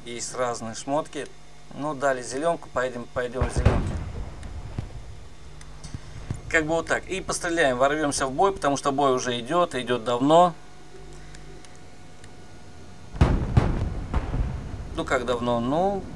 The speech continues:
блин, так, середина наполовину. Ну, погнали.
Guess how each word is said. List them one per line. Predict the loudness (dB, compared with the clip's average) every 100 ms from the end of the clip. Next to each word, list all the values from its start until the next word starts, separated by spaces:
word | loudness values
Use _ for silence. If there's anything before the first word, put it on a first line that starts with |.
| -8
блин, | -2 0 0
так, | 2 2
середина | 2 -2 0 2 2
наполовину. | 4 4 4 2 0 -2 -6 -6 -6 -6 -4 -4 -4 -4 -4 -4 -4 -4 -2 0 4 4 4 0 0 2
Ну, | 2
погнали. | 6 6 6 4 4